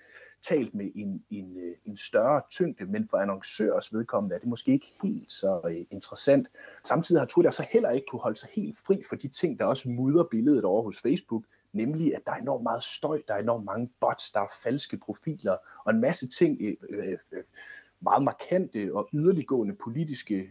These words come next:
øh, diskussioner og kommentarer, som annoncørerne også gerne vil holde sig, øh, sig væk, sig væk fra. Så på den måde sidder Twitter mellem to stole og har ikke,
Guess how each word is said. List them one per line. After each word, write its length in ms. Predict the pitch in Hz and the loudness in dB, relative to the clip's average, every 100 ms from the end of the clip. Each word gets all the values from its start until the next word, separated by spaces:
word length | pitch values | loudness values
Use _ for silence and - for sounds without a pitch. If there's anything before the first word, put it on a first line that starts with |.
| - | -8
øh, 320 | 104 98 95 - | -6 -4 -6 -8
diskussioner 580 | 113 - - 175 147 98 | -8 -6 0 2 2 0
og 120 | 90 | -2
kommentarer, 500 | 95 98 - 135 95 - - - _ _ _ _ | -4 -4 -2 -2 -2 -10 -20 -20 _ _ _ _
som 340 | - - 131 113 | -8 0 2 4
annoncørerne 500 | 104 110 - 156 107 | 0 0 2 4 4
også 200 | 101 123 | 2 0
gerne 200 | 98 107 | -4 -4
vil 100 | 110 | -4
holde 220 | 98 98 | -2 -2
sig, 380 | - 87 82 76 - | -4 -6 -6 -8 -10
øh, 100 | - - | -12 -14
sig 240 | - 95 95 | -12 -8 -4
væk, 120 | 101 - - | -6 -6 -10
sig 200 | - 90 | -6 -2
væk 140 | 104 | -2
fra. 320 | - 101 - - _ _ _ | 2 2 2 -6 _ _ _
Så 200 | - - - | -4 -4 -2
på 60 | - | 2
den 140 | 165 | 4
måde 140 | 151 151 | 4 4
sidder 220 | - 151 | 6 4
Twitter 280 | - 175 123 | 4 4 4
mellem 260 | 135 107 | 2 0
to 200 | 98 - | 0 -4
stole 420 | - - 110 156 147 | -4 -2 4 6 4
og 60 | |
har 160 | - 98 | 2 -2
ikke, 160 | - | -4